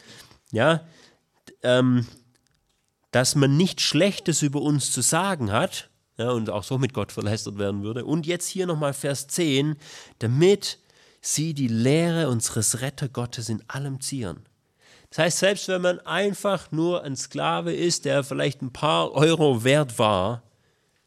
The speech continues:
kann man Gott zieren. Auch wenn du den schlechtesten Job hast, <laughs> wo du, wa-, was du denkst, du kannst Gott damit zieren. Klar, selbst, äh,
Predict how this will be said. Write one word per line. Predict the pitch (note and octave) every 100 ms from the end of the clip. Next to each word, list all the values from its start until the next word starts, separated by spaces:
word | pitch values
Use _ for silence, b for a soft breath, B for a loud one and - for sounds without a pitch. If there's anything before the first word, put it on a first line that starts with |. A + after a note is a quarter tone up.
| _ _ _ _ _
kann | - A#2 C3
man | B2+ B2
Gott | B2 B2 -
zieren. | C#3+ C#3 F2 E2+ F2+ _ _ _ _ _ _ _ _ _
Auch | A#2+ B2
wenn | C3+ C3
du | A#2+
den | A#2 A2+ A2+ _ _ _ _ _ _ _ _
schlechtesten | - C3+ C3+ C#3 - C3+ C3+ B2 - -
Job | - A#2+ -
hast, | - A#2 - - - -
<laughs> | - -
wo | B2+
du, | B2 A2+ A2 G2+
wa-, | A2+ - G2 A2 A#2+
was | B2 A#2+
du | B2
denkst, | A#2 A#2 A2+ - - _ _ _ _ _ _ _ -
du |
kannst | - - G#2+ - -
Gott | A#2 -
damit | G#2+ A2 -
zieren. | C3+ A#2+ E2+ D2+ _ _ _ _ _ _ _ _ _ _
Klar, | - G2 F2
selbst, | G#2 - -
äh, | F#2